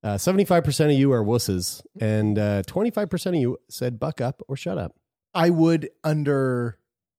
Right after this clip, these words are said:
Speaker 1: Who the fuck?
Speaker 2: under
Speaker 1: Who the fuck said that? I gotta, I gotta look at this shit.
Speaker 2: If it
Speaker 1: Who
Speaker 2: necessitated it,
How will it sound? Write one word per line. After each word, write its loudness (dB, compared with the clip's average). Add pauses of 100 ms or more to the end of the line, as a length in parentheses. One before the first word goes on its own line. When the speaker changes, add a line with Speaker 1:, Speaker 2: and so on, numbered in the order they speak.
(220)
Speaker 1:
Who -4
the -4
fuck? -4
Speaker 2:
under 4
Speaker 1:
Who 6
the 0
fuck -2
said -4
that? -2
I -4
gotta, -4
I -4
gotta -4
look -4
at -4
this -4
shit. -2
Speaker 2:
If 0
it 4
Speaker 1:
Who -2
Speaker 2:
necessitated 0
it, -2